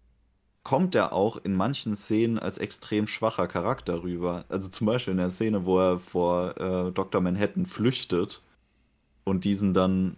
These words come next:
ähm, versucht auszuschalten, dadurch, dass er quasi nochmal dasselbe macht,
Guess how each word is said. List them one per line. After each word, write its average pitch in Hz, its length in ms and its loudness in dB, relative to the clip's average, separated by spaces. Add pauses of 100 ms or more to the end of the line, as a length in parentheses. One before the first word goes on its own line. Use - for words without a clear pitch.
ähm, 90 540 0
versucht 104 580 0
auszuschalten, 95 1200 0
dadurch, 92 320 0
dass 95 180 0
er 92 140 2 (160)
quasi 95 320 0
nochmal 95 280 0
dasselbe 98 560 2
macht, 101 380 -2